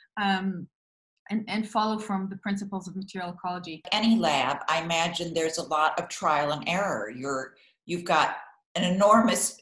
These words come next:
Speaker 2: range of species at your disposal, so you're trying things all the time. And is there some mystery involved?
Speaker 1: Project starts with the, with mystery. The project starts with a question. It is not about problem solving, but it is more about problem seeking.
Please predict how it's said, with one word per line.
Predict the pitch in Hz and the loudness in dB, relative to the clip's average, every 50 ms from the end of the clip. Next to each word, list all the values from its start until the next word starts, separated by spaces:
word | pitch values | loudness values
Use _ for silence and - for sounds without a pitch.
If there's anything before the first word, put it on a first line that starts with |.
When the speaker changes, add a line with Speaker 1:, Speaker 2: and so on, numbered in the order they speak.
| _ - | _ -2
Speaker 2:
range | 156 185 180 190 190 185 175 | 0 2 2 2 2 0 0
of | 170 156 | -2 -2
species | - - - - 190 233 220 - 190 170 - - | -4 -4 -4 -2 -2 -2 0 0 -2 -2 0 -2
at | - - | -2 0
your | 170 190 - | -2 -2 -2
disposal, | 160 160 - - - 202 196 214 220 220 - 180 131 107 | -2 -4 -4 0 4 4 6 6 4 2 2 0 0 0
so | - - - - 170 | 0 -2 0 2 0
you're | 175 175 170 190 180 | 0 0 -2 -4 -6
trying | - - 226 220 226 247 262 247 226 226 - | -4 -2 0 2 4 4 2 2 0 -2 -4
things | - 139 139 269 - | -6 -8 -8 -4 0
all | 156 151 151 | 2 2 2
the | 156 - | 2 0
time. | - 220 220 208 196 175 175 - | -4 -6 -4 -4 -4 -4 -4 -4
And | 180 180 170 156 | -4 -4 -2 -4
is | 190 180 | -6 -6
there | - 190 185 | -6 -6 -6
some | - - - 190 175 175 - - _ _ _ _ _ - | -4 -4 -2 -2 -4 -4 -8 -12 _ _ _ _ _ -14
mystery | 156 160 180 190 - - - - 220 214 208 | -8 -4 -4 -2 -4 -4 -6 -4 -4 -2 -2
involved? | 208 202 185 202 185 190 196 214 233 233 - | -4 -2 -2 0 0 2 0 0 0 -2 -4
Speaker 1:
Project | - 262 269 277 302 302 - | -2 0 0 0 0 -4 -8
starts | - - - - 240 240 247 240 - - | -10 -8 2 6 6 6 6 4 -2 -6
with | 240 220 202 | -4 -2 0
the, | 214 214 208 208 - | 0 -2 -2 -4 -4
with | 220 220 196 | -2 -2 0
mystery. | 196 208 214 214 - - 196 170 165 | 0 -2 -2 -4 -6 -8 -10 -10 -8
The | 170 190 190 | -10 -12 -12
project | _ - 240 240 233 269 - | _ 0 0 0 0 -2 -8
starts | - - - 214 214 214 214 226 | -8 -4 -2 -2 -2 -2 -4 -8
with | 208 196 | -8 -10
a | 202 | -10
question. | - - 226 214 214 - - - 202 196 202 196 196 - - - - _ _ - | -6 -2 -2 -2 -2 -4 -6 -4 -2 0 0 0 -2 -4 -12 -20 -20 _ _ -6
It | 247 226 | -4 -2
is | 226 220 220 | 0 0 2
not | 226 240 262 254 | 4 4 4 4
about | 254 220 233 220 226 - - | 4 4 4 4 4 0 -6
problem | - - 226 226 208 214 214 202 202 | 0 6 6 6 6 6 0 -2 -4
solving, | - - - 196 196 214 208 240 254 277 285 233 | -4 0 2 2 2 2 0 -2 0 0 0 0
but | 247 214 220 | -2 -4 -6
it | 214 - | -6 -6
is | 214 208 202 208 | -6 -6 -4 -2
more | 208 202 208 208 | 0 0 0 2
about | 202 202 190 - - _ | 2 0 0 0 -4 _
problem | - 214 208 196 202 196 196 196 | 0 0 0 0 0 -2 -4 -6
seeking. | - - - - 240 226 - - - 151 143 | -8 -8 -4 -2 -2 -2 -2 -6 -14 -14 -14